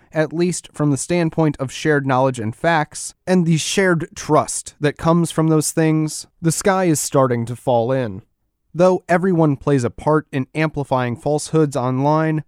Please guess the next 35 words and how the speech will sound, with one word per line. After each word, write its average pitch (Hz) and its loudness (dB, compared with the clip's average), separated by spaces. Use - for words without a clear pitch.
it's 175 -2
not 185 0
up 143 -2
to - -14
each 147 -6
person 117 -4
to 123 -8
clean 139 -2
up 117 -4
the 117 -4
internet. 98 -6
Social 151 0
platforms 131 0
will 127 -2
continue 160 0
elevating 147 2
emotional 131 -2
posts. - -10
Bad 156 4
influencers 139 -2
will 139 -4
keep 165 -8
spewing 135 -2
toxic 113 -8
content. 127 -4
One 196 2
thing 160 2
individuals 139 2
can 127 0
do 147 4
to 139 -6
help 175 0
family 151 0
and 120 -2
friends 170 0